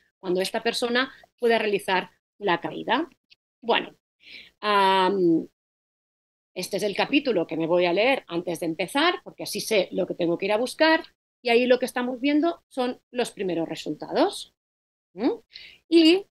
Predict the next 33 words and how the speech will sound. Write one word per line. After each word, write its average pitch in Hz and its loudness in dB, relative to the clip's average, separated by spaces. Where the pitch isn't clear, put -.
si - -4
nos 214 0
fijamos 294 2
en 202 -4
este 208 -4
primer 226 0
año, 285 6
¿qué 254 2
es 214 0
lo 180 0
que 160 -6
vemos? - -12
Pues 220 -8
vemos 453 -4
caídas 262 0
muy 302 4
acorde 196 2
al 190 0
fenotipo 190 -2
de 202 -2
síndrome 185 -2
de 165 0
Down 175 0
a 175 -6
esas 170 -8
edades. 202 0
Nos 208 0
van 254 4
a 269 4
caer 226 2
los 180 -2
dígitos, 302 0
porque 175 -8